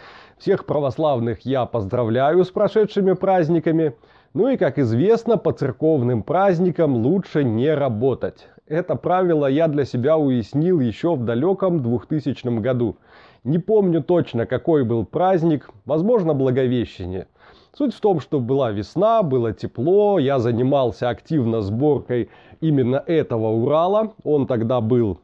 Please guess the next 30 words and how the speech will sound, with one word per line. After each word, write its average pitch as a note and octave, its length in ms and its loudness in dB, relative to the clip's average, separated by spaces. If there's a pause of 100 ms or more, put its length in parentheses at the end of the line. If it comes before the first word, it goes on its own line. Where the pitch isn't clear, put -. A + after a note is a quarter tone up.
одиночка, A#2+ 640 -2
я D3 220 0
его C#3+ 220 0
собирал C#3 480 0
после C3+ 420 -2
покраски. A#2 720 -6 (460)
Поставил A2+ 580 -4
щиток, E3 680 -4
поставил A#2 600 -4
бак, B2 560 0
двигатель C3+ 580 -2
уже C3+ 220 0
в A#2 160 -2
раме, C3 540 0 (340)
первый D#3 380 0
запуск, C3 640 0
все E3 200 0
удачно D3+ 520 2
получилось, D#3 720 0
все C#3+ 260 -2
здорово. B2+ 680 0 (380)
Ну E3 200 2
и D3 140 4
раз D3+ 260 2
двигатель B2+ 480 0
работает, D3+ 800 0
естественно, C3+ 560 -2
захотелось C3 640 0
немножко B2 520 0
прокатиться. B2 760 -4